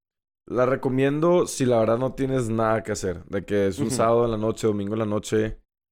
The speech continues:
Speaker 1: O sea, tengo ganas de ver algo, no hay nada que ver,
Speaker 2: Ujú.
Speaker 1: vela. Tac-, ya ta-, tac-, tac-, taclea esa película,
Speaker 2: Ujú.
Speaker 1: este, y ya, o sea,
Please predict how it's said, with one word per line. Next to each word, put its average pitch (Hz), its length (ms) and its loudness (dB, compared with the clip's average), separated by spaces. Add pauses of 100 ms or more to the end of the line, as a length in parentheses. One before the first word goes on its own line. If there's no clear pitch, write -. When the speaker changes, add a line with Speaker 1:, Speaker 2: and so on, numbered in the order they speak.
(160)
Speaker 1:
O - 20 -14
sea, 95 280 -2
tengo 101 140 0
ganas 107 180 -2
de 104 80 2
ver 104 100 2
algo, 107 260 2
no 104 80 -4
hay 104 80 -4
nada 104 200 0
que 107 100 -4
ver, 113 280 0 (380)
Speaker 2:
Ujú. 123 160 -8
Speaker 1:
vela. 95 300 -2 (220)
Tac-, 98 200 -2 (160)
ya 107 400 0
ta-, - 140 -20 (180)
tac-, 107 180 -2 (140)
tac-, 98 160 -2 (160)
taclea 104 360 0
esa 107 140 -4
película, 127 560 -4 (200)
Speaker 2:
Ujú. 110 300 -8 (280)
Speaker 1:
este, 92 880 -2 (120)
y 95 140 0
ya, 117 200 2
o 120 60 -2
sea, 95 280 -6